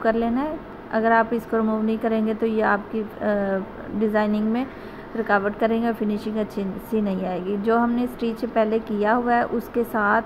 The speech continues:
बिल्कुल साथ करके हमने इसको सिलाई लगानी है। अच्छे से सिलाई आपकी नज़र नहीं आनी चाहिए क्योंकि ये पहले से, अ, स्टिच हुआ हुआ है, तो आपने ध्यान से उस सिलाई के ऊपर सिलाई नहीं लानी, फिर इसकी जो neatness है वो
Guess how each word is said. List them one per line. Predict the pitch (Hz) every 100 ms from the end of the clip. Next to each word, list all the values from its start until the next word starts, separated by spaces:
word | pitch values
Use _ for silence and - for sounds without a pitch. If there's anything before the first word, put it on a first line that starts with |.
| -
बिल्कुल | 220 240 262
साथ | - 226 208
करके | - 208 247
हमने | 214 208
इसको | 202 - 214
सिलाई | 214 196 196
लगानी | 202 220 220 254
है। | 311 - - - - - - - - - -
अच्छे | 233 - 254
से | 254 262
सिलाई | 254 247 233 240
आपकी | 240 240
नज़र | 240 233 226 247
नहीं | 247
आनी | 254 240 240
चाहिए | 247 247
क्योंकि | 240 247 247
ये | 247
पहले | 233 220 226
से, | 226 247
अ, | 226 -
स्टिच | 220 220 - 226 233
हुआ | 214 202
हुआ | 233 262
है, | 294 - - - - -
तो | 240
आपने | - 226 214 226 233
ध्यान | 226 220 214 208
से | - 262 294 - - - - - - - - - - -
उस | -
सिलाई | - 240
के | 226
ऊपर | 254 240
सिलाई | 240 254 240 233
नहीं | 233 262
लानी, | 247 233 247
फिर | 247 226
इसकी | 226 - 226 226
जो | 214
neatness | 226 220 208 220 214 226
है |
वो | 214 214 214